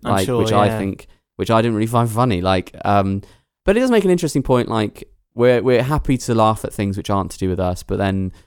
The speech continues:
Speaker 2: the only thing that offends us are the things which are close to home, basically. And you can't pick and choose things that you find offensive.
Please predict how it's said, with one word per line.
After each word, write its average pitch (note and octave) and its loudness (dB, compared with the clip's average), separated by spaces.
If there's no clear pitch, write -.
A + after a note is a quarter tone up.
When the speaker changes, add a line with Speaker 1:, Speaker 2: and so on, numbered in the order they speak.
Speaker 2:
the A2+ 2
only B2+ 2
thing A#2+ -2
that - -6
offends G2 -2
us F#2 -6
are F#2 -8
the F#2 -8
things F2+ -6
which - -12
are F2+ -6
close F2 -6
to F#2 -8
home, E2+ -6
basically. E2+ -10
And F2+ -4
you F#2+ -4
can't G#2+ -4
pick - -4
and F2+ -6
choose F2 -6
things F2 -8
that F#2+ -8
you F#2 -8
find F2+ -6
offensive. - -10